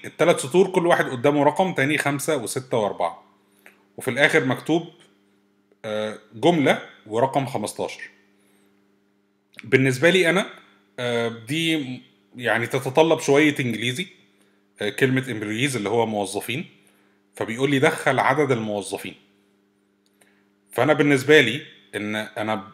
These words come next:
بسأل اليوزر على عدد الموظفين، وبعدين بقول له دخل التاسكس ال completed by employee واحد،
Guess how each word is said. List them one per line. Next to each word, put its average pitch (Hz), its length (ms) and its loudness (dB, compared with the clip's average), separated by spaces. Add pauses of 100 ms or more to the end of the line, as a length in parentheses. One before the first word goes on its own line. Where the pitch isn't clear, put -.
بسأل 147 340 4
اليوزر 120 420 2
على 92 180 4
عدد 131 280 4
الموظفين، 120 680 -2 (640)
وبعدين 151 640 4 (380)
بقول 131 420 2
له 180 260 0 (160)
دخل 165 580 0
التاسكس - 800 -2
ال 117 200 -4 (100)
completed 147 500 0 (160)
by 175 380 4
employee 139 600 -4 (220)
واحد، 127 360 2